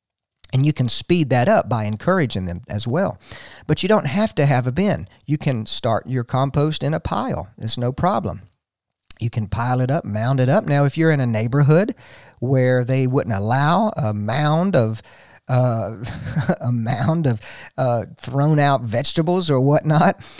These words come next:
then you may want to consider a bin or some kind of container.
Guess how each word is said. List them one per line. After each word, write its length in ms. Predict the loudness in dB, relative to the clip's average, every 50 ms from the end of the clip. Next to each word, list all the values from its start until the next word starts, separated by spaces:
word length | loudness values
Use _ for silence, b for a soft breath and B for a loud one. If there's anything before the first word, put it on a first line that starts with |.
| B B B
then 180 | -2 0 2
you 100 | 2 2
may 240 | 2 4 4 4 4
want 200 | 4 4 2 2
to 40 | 0
consider 600 | 0 0 0 0 0 2 2 2 4 4 4 4
a 60 | 2
bin 360 | 2 2 2 4 4 4 2
or 120 | 2 0 0
some 240 | 0 0 0 -2 -2
kind 260 | 0 0 0 0 0
of 80 | -2
container. 580 | -2 -2 -2 0 0 0 0 0 0 -2 -4